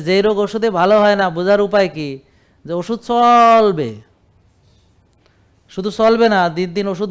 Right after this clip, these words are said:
বাড়বে, শুধু বাড়বে না, তারপর ইনসুলিন লাগবে, তারপরে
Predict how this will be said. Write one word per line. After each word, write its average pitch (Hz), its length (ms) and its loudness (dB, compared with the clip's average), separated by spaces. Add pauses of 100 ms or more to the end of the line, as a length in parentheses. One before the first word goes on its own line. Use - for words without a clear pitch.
বাড়বে, 214 720 4 (1000)
শুধু 180 160 -6 (100)
বাড়বে 202 340 2
না, 196 60 2 (140)
তারপর 165 220 -2 (100)
ইনসুলিন 196 400 -8
লাগবে, 220 580 2 (880)
তারপরে 170 340 -2